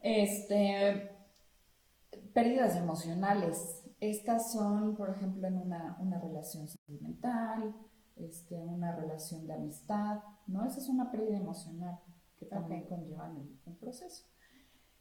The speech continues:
Speaker 1: Em, otra, otro tipo de pérdidas son las pérdidas, eh, en las etapas de desarrollo, las pérdidas evolutivas. Estas se dan justo cuando se va pasando de una etapa a otra, de la infancia a la adolescencia, de la adolescencia al adulto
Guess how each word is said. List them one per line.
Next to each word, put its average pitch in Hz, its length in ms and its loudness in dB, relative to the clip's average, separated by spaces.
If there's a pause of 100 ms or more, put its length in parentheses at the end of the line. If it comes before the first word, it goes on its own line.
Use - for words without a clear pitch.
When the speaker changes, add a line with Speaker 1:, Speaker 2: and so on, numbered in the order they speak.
(320)
Speaker 1:
Em, 202 760 2 (680)
otra, 220 460 2 (100)
otro 226 260 2
tipo 214 220 0
de 208 60 4
pérdidas 208 420 4
son 202 180 2
las 196 140 0
pérdidas, 202 580 0 (120)
eh, 165 600 -6
en 175 100 -4
las 170 160 -4
etapas 180 360 0
de 165 100 2
desarrollo, 165 760 0
las 151 180 -4
pérdidas 160 400 -8
evolutivas. 147 840 -8 (440)
Estas 208 420 2
se 190 160 6
dan 196 580 0
justo 208 300 -2
cuando 185 300 2
se 175 180 0
va 156 220 2
pasando 175 420 -2
de 170 100 -4
una 175 260 -2 (180)
etapa - 360 -4
a 165 140 0
otra, 185 360 0 (120)
de 165 120 -2
la 156 100 -2
infancia 156 580 -4
a 143 40 -2
la 143 120 -2
adolescencia, 233 720 0
de 180 120 0
la 151 80 -2
adolescencia 151 680 -6
al 147 200 -6
adulto 147 340 -8